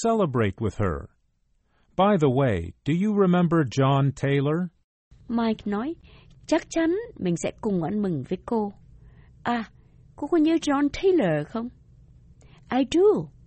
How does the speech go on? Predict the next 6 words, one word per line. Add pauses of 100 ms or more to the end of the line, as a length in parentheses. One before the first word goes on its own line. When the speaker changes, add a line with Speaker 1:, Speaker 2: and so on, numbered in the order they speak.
(180)
Speaker 2:
What
about
him? (1080)
Có, (180)
tôi
nhớ.